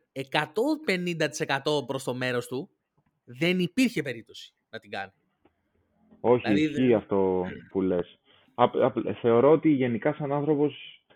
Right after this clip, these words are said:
Speaker 2: ξέρει πάρα πολύ μπάσκετ, ε, και βλέπει πάρα πολύ πράγματα να γίνονται. Δηλαδή, θεωρώ ότι και η, η προσθήκη του Πορζίνγκης ότι είναι ένα ρίσκο κι-, ήταν ένα ρίσκο κι αυτό.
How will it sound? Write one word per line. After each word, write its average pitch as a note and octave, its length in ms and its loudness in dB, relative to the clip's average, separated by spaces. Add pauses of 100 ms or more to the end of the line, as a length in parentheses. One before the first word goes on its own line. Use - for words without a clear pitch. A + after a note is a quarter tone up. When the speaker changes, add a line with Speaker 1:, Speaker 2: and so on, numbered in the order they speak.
(460)
Speaker 2:
ξέρει C#3+ 320 6
πάρα B2 400 6
πολύ G2+ 220 4
μπάσκετ, F2+ 640 -2 (460)
ε, F#2+ 1000 -2 (120)
και G#2+ 160 0
βλέπει A2+ 500 6
πάρα F#2 360 2
πολύ F#2 640 0
πράγματα G#2 540 0
να G#2 120 -2
γίνονται. G2+ 280 -2
Δηλαδή, G2+ 480 2
θεωρώ B2 280 2
ότι C#3 160 -2
και C#3 200 4
η, G2+ 420 2 (360)
η A2 100 -4
προσθήκη A#2+ 420 0
του C3 120 -2
Πορζίνγκης G2+ 600 0
ότι G#2 840 -2 (140)
είναι D#3 220 -6
ένα D3 220 2
ρίσκο C#3 420 4
κι-, E2+ 120 -4
ήταν A#2+ 280 0
ένα C3+ 220 0
ρίσκο B2 360 0
κι F2+ 80 0
αυτό. D#2 340 -6